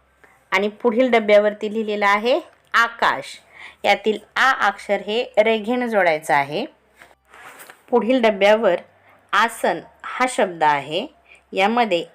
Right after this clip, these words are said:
आ आणि पुढील डब्यातील आवाज या शब्दातील आ या दोन अक्षराला आपल्याला जोडून घ्यायचं आहे. या पद्धतीने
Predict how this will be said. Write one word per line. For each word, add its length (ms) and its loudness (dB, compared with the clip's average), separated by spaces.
आ 220 0
आणि 160 0
पुढील 480 -2
डब्यातील 720 2
आवाज 420 2
या 180 4
शब्दातील 680 -2
आ 180 0
या 140 4
दोन 340 4
अक्षराला 460 0
आपल्याला 320 0
जोडून 380 -2
घ्यायचं 380 -2
आहे. 360 2
या 120 6
पद्धतीने 720 0